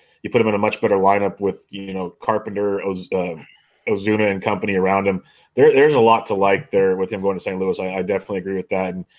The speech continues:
you mentioned free agent season. There, there's a, we've seen that work out very well for some guys in the past. So I don't mind that at all. You got Freeman number two, but then he drops down and it gets interesting,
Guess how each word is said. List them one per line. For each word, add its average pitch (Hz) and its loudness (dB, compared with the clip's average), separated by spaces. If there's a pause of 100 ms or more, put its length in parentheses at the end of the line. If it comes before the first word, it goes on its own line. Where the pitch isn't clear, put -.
(160)
you 107 -4
mentioned 101 -2
free 107 -2
agent 95 -2
season. 95 -4
There, 95 0
there's 95 -2
a, 90 0 (500)
we've 110 0
seen 135 0
that 113 0
work 107 4
out 101 0
very 101 6
well 95 0
for 90 -14
some 95 -14
guys 90 -6
in 90 -16
the 87 -16
past. - -14
So 87 -8 (380)
I 107 -6
don't 104 0
mind 101 0
that 95 2
at 95 2
all. 92 2
You 92 -16
got 107 -2
Freeman 135 2
number 120 0
two, 123 0
but 110 2
then 117 2
he 117 -2
drops 160 2
down 143 2
and 135 0
it 127 0
gets 113 -6
interesting, 101 -6